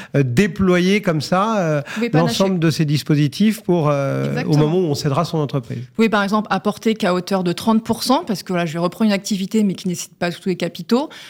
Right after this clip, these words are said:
Speaker 2: je peux donner que vingt pour cent, euh, de mes titres à mes enfants, euh, parce que le but c'est pas non plus de s'appauvrir, vendre en direct,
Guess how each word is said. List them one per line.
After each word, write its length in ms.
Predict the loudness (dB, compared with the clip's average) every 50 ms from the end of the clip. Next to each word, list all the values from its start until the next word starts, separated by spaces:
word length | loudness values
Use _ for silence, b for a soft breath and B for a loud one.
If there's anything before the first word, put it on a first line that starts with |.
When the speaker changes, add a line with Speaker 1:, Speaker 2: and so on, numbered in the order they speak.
| B B B B
Speaker 2:
je 60 | -2
peux 60 | 2 2
donner 180 | 4 4 2
que 100 | 2 0 0
vingt 220 | 2 2 2 0
pour 200 | 0 -2 -6 -4
cent, 340 | -2 0 0 0 0 -2 -6 -6 -6
euh, 240 | -4 -4 -2 -4 -2
de 140 | -2 -2
mes 120 | -2 -2 -4
titres 440 | -4 -6 -6 -4 -2 -2 -2 -2 -4 -4
à 80 | -2 -2
mes 180 | 0 0 0
enfants, 380 | -2 -4 -2 0 0 0 0 -4 B B B B B B B -8
euh, 60 | -8
parce 120 | -8 -6 -4
que 60 | -2
le 40 | -2
but 120 | -2 -2
c'est 60 | -2 -2
pas 100 | -2 -2
non 80 | -2
plus 140 | -2 -4 -6
de 40 | -6
s'appauvrir, 680 | -2 -2 -2 0 0 -2 0 2 2 2 2 0 -2 -8 B B B B B
vendre 280 | -2 0 2 2 4 4
en 80 | 2
direct, 360 | 2 2 2 2 0 0 -4